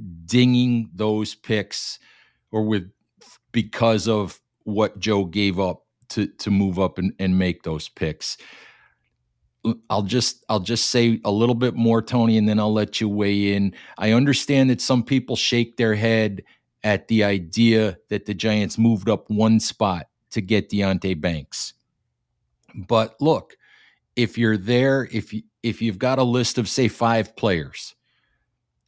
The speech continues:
and two of them might have been wide receivers who just came off the board, Deonte Banks is at, is at the very top of that list.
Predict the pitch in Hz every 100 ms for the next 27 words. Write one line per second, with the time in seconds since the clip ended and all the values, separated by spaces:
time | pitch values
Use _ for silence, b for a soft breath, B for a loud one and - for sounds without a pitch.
0 | - 104 101 95 92 90 - _ _ _
1 | _ _ _ _ - _ - 160 160 143
2 | 127 135 - 120 120 120 104 117 117 117
3 | 113 110 - 123 107 95 - 87 110 -
4 | - 117 113 110 101 - 92 101 85 71
5 | _ _ _ b b b b 98 117 120
6 | 131 120 143 98 123 127 - 120 107 113
7 | 104 _ _ _ _ - 107 117 - 90
8 | 98 117 127 117 - 117 - 123 101 117
9 | 107 113 107 82 -